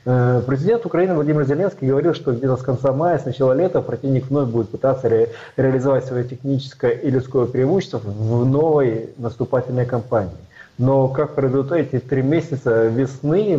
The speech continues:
пока еще сложно прогнозировать, ведь очевидно, что, э,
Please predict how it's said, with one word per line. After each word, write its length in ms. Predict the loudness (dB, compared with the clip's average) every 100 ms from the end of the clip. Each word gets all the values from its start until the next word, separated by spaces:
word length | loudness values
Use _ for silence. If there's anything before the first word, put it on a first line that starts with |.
| 0
пока 220 | -2 0
еще 160 | 0 -2
сложно 320 | -2 0 0
прогнозировать, 600 | 0 0 2 2 2 0 -6 -10 -4
ведь 140 | -2
очевидно, 520 | -2 0 2 2 2
что, 340 | 0 0 -2 -4 -6 0
э, 520 | 2 4 4 4